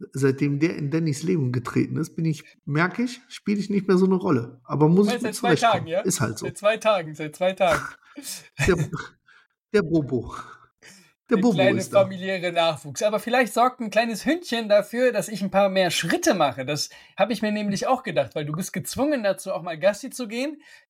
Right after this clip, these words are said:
Speaker 2: Die Abendschichten werde definitiv ich übernehmen, sobald das Kerlchen, äh, seine, seinen Tonus hat, seinen Rhythmus hat.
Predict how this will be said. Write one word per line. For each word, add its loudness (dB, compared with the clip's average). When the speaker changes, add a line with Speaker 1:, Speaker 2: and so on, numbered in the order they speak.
Speaker 2:
Die -8
Abendschichten -2
werde 2
definitiv -4
ich -6
übernehmen, 0
sobald 0
das -4
Kerlchen, -2
äh, 2
seine, 2
seinen 2
Tonus 0
hat, 0
seinen 0
Rhythmus -2
hat. 2